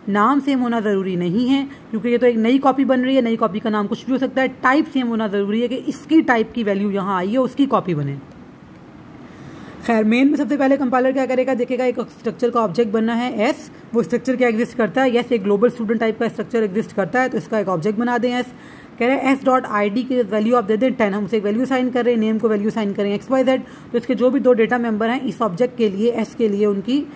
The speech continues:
values assign हो गई हैं। अब मैं display का एक function है, sorry display नहीं, print नाम का ऊपर बनाया है,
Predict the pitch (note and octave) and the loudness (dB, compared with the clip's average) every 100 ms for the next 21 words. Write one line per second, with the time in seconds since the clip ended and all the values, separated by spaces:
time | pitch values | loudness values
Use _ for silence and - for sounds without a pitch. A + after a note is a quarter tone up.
0 | - - G3 G#3 G#3 F#3+ F#3+ F3 E3 D#3+ | -18 -8 0 2 2 0 0 0 -2 -2
1 | E3 G3 A#3 C4+ G#3 A3 C4 C#4 C#4 B3+ | -4 -2 2 2 2 0 2 2 2 0
2 | A#3+ A3 G#3+ B3+ B3+ B3 A3 G3+ F3 - | -2 -4 -2 -4 -4 -2 -2 -2 -6 -4
3 | B3+ C4 C4 C4 B3+ A3+ G#3 G#3+ F#3 G#3 | -2 -2 -2 -2 0 -2 0 0 0 0
4 | G3 F#3 A3 | 0 0 -2